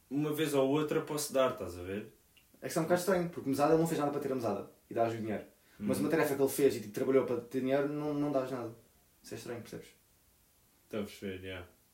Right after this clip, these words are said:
Speaker 2: Tipo, a mesada, tipo, caiu do céu. Não fez um piso e recebeu a mesada.
Speaker 1: Uhum.
Speaker 2: Enquanto que vou pintar o quarto,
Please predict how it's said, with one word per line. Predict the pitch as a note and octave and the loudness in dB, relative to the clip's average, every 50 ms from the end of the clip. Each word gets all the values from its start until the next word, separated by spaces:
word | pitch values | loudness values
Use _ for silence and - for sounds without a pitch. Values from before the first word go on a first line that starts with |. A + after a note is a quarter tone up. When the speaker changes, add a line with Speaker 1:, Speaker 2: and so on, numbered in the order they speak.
| _ _ _ - | _ _ _ -12
Speaker 2:
Tipo, | A2+ G#2+ | -8 -4
a | A#2+ | -2
mesada, | - C3 C#3 D3+ D3+ | 4 4 4 6 4
tipo, | D#3+ D#3 | 2 2
caiu | - D3 C#3+ | 2 0 0
do | - | 0
céu. | - C#3+ C3 - - A2 | 0 0 0 -2 -2 -4
Não | A#2+ A2 | -4 -4
fez | B2 A#2+ | -2 -4
um | B2 B2 | -4 -4
piso | B2 B2+ C3 - - B2+ | -6 -6 -6 -6 -6 -6
e | |
recebeu | A#2+ - - B2 B2 | -6 -6 -4 -4 -2
a | A#2+ | -2
mesada. | A2 G#2+ G2+ - - - - _ _ _ _ _ _ _ _ _ _ - | 0 0 -2 -2 -4 -10 -16 _ _ _ _ _ _ _ _ _ _ -8
Speaker 1:
Uhum. | G#2 - | -6 -4
Speaker 2:
Enquanto | G2+ G#2 C#3+ C#3 C#3 | 0 2 2 2 2
que | - | 2
vou | C3+ C3+ | 0 0
pintar | C#3 C#3 C#3 C3+ | 2 4 6 6
o | C3+ - | 6 8
quarto, | C#3 C#3 C#3+ C#3+ D3+ D#3+ F3 G3+ | 10 10 10 8 6 0 0 -2